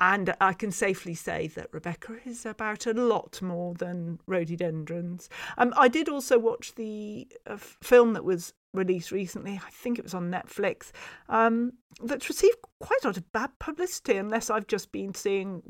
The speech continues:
one, one side of reviews. I,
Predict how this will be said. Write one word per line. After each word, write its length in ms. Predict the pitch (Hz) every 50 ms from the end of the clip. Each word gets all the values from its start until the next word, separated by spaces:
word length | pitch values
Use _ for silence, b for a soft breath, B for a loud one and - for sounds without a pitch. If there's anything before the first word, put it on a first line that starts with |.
| 180 175
one, 540 | 196 208 208 202 196 190 185 185 180 180 - _
one 360 | - - 185 196 208 202 196
side 320 | 170 - 208 214 220 208 175
of 220 | 165 165 165 - _ _ _ -
reviews. 720 | 190 196 202 175 190 208 233 233 214 180 170 175 196 180 - B B B B B B B B - - - -
I, 240 | 277 285 320 381